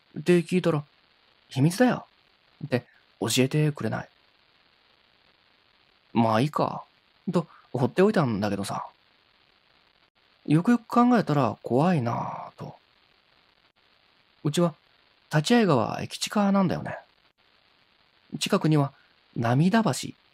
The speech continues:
なんて明日のジョーに出てきそうな場所がある。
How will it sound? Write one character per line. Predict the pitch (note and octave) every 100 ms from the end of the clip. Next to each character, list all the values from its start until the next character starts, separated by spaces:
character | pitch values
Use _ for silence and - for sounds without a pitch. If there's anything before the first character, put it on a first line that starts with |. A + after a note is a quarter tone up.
| _ _ -
な | C#3
ん | C3
て | B2 _ _ _ -
明 | A2+
日 | - F#3+
の | G3+
ジ |
ョ | A#3
ー |
に | G3 A2+ -
出 | D3+
て | F3+
き | -
そ | - B2
う |
な | A2 -
場 | -
所 | - A2+
が | A#2 A2+
あ | G#2+
る。 | -